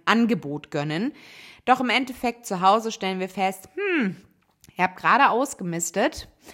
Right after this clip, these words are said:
hätte ich jetzt vielleicht mal nicht kaufen sollen und hätte es lieber im Laden stehen lassen sollen.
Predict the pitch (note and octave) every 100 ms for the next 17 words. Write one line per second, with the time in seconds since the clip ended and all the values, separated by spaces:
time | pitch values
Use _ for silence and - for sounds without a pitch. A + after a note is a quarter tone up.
0 | - - - - A#3+ D4+ - C4+ - -
1 | B3+ A#3+ A#3+ - G#3+ A#3 D#4+ - - D3+
2 | D#3 E3 D#3 D#3 E3 F3+ C4 G4+ G#4+ -
3 | - - - _ _ _ _ A3+ A3 A3
4 | G#3+ G#3+ G#3 F#3+ F#3 E3 B2+ C3+ - -
5 | - - - - - B1